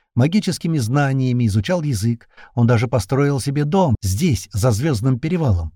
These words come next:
Аэродром был готов. Пришло время стартовать с него. Серж Фонтен оглянулся. Разумеется, позади него лежал умиротворенный ночной Элизар,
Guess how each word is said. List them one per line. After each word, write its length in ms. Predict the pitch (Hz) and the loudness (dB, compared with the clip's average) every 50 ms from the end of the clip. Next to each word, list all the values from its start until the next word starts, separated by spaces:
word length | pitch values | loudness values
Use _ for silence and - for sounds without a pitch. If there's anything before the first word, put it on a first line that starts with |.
| _ _ _ _ - | _ _ _ _ -2
Аэродром 600 | - 104 110 110 110 107 110 165 185 190 196 175 127 | 2 2 4 4 4 2 2 0 0 0 -2 0 0
был 300 | 107 113 113 117 127 117 | 2 2 2 2 0 -4
готов. 520 | 104 92 98 95 - 117 98 - - _ _ _ _ _ _ _ _ _ | -2 -2 -2 -2 0 -2 -2 -4 -6 _ _ _ _ _ _ _ _ _
Пришло 340 | - 131 131 - - 226 226 | -2 0 0 2 4 4 4
время 320 | 185 156 170 180 180 180 143 | 4 2 0 0 0 -2 -2
стартовать 560 | - - 175 156 - 165 139 110 113 110 - | -2 -2 -2 -2 0 0 0 0 0 0 -2
с 80 | - | 0
него. 280 | 117 110 95 80 76 - _ _ _ _ _ _ _ _ _ _ _ - | 0 0 0 0 -4 -10 _ _ _ _ _ _ _ _ _ _ _ -8
Серж 300 | - - 117 107 - - | -2 2 2 2 2 0
Фонтен 360 | 113 101 92 95 110 104 98 | 0 0 0 2 2 2 2
оглянулся. 640 | 92 85 87 95 143 185 180 160 - - 160 143 - _ _ _ _ _ _ _ _ | 2 2 2 0 0 0 0 -4 -6 -8 -10 -10 -12 _ _ _ _ _ _ _ _
Разумеется, 640 | - 110 107 101 120 123 127 127 127 123 110 - 123 | 0 2 2 4 4 4 4 4 2 2 0 -2 -4
позади 360 | - 120 104 113 113 113 113 | -2 0 2 2 2 2 4
него 300 | 113 113 113 113 110 113 | 4 4 4 2 2 2
лежал 440 | 113 110 104 98 139 151 147 143 - - | 2 0 0 0 -2 -4 -4 -6 -6 0
умиротворенный 880 | 117 113 117 117 107 101 110 107 117 170 175 180 175 165 165 160 147 - _ _ _ - | 2 4 4 4 4 2 0 0 0 0 0 -2 -4 -4 -6 -8 -10 -12 _ _ _ 2
ночной 480 | 123 110 104 - 180 202 208 208 190 - | 2 2 2 2 2 2 2 2 2 0
Элизар, 540 | 165 165 165 135 101 117 117 113 113 - | -2 -2 -2 0 0 0 0 0 -2 -6